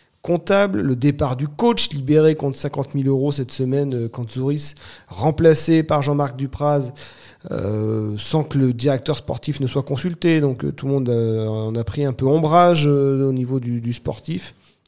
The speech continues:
Et au final, c'est Limoges donc qui s'impose. Limoges qui était juste devant la chorale de Roanne avant ce match à la quatorzième place avec une victoire en plus. Ben, désormais, ça en fait deux de plus pour, euh, le C S P. C'est une occasion ratée, hein,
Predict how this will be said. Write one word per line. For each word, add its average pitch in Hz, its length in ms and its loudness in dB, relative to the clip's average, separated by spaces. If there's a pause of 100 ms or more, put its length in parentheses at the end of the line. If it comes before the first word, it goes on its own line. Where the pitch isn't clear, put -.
Et 139 100 2
au 131 60 2
final, 123 260 -4
c'est 135 140 -6
Limoges 143 260 2
donc 156 160 0
qui 160 80 -4
s'impose. 156 400 0
Limoges 151 260 0
qui 147 120 -6
était 131 260 -2
juste 190 220 -2
devant 170 160 4
la 160 100 4
chorale 151 220 -2
de 131 80 0
Roanne 131 180 2
avant 117 160 -2
ce - 100 -10
match 135 160 -4
à 131 40 -6
la 123 80 -6
quatorzième 120 400 -6
place 147 280 -4 (400)
avec 123 260 -2
une 131 100 -2
victoire 117 320 -2
en 95 40 -6
plus. 95 200 -14
Ben, 104 100 -18
désormais, 107 300 -4
ça 139 80 -2
en 113 80 -4
fait 120 120 -2
deux 165 140 2
de - 60 -4
plus - 340 -2 (400)
pour, 160 300 6
euh, 151 280 6
le 156 160 2
C 156 180 2
S 147 140 2
P. 190 320 4
C'est - 200 -8
une 175 720 -2
occasion 175 340 6
ratée, 175 320 4
hein, 147 120 -4